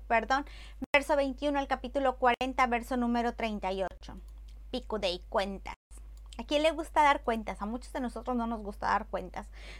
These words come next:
No nos gusta que nos pidan cuentas. Sin embargo, hay alguien a quien nosotros tenemos que darle cuentas.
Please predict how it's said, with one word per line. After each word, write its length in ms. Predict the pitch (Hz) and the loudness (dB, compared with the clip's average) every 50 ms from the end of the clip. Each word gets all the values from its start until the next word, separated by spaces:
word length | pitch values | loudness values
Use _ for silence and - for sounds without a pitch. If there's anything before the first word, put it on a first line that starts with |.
| - - | -2 2
No 100 | 269 277 | 4 4
nos 180 | 285 285 277 254 | 6 6 4 4
gusta 260 | 262 277 269 277 262 | 2 0 0 0 0
que 100 | - 240 | 0 0
nos 140 | 240 240 233 - - - | 0 -2 -2 -6 -6 -6
pidan 280 | 233 226 226 233 240 | -2 0 0 0 0
cuentas. 380 | 233 233 226 226 226 - 240 - - - - - - - | -2 -4 -4 -4 -4 -6 -8 -8 -10 -14 -14 -14 -14 -8
Sin 200 | - - 285 277 | -2 0 4 4
embargo, 520 | 262 254 254 - - - - 302 294 294 | 4 4 2 4 4 4 4 6 6 6
hay 200 | 285 285 269 262 | 6 6 4 4
alguien 380 | 262 262 269 285 269 269 247 233 | 2 2 2 2 0 0 0 0
a 100 | 240 - | -2 -2
quien 200 | - 240 247 233 | -2 -2 0 0
nosotros 680 | 226 226 - - 247 247 - - - - 277 285 - - | -2 -4 -4 -4 -2 -2 -2 -6 -6 -6 -6 -6 -4 -4
tenemos 520 | - 233 233 233 233 247 247 247 254 226 - | -2 -2 0 -2 -2 -2 -2 -4 -4 -4 -2
que 140 | - 233 | 0 2
darle 380 | 226 226 214 220 220 226 226 220 | 4 4 2 2 0 -2 -4 -4
cuentas. 600 | - - 220 202 202 196 185 - 190 - - | -2 0 0 0 0 -4 -6 -8 -10 -12 -12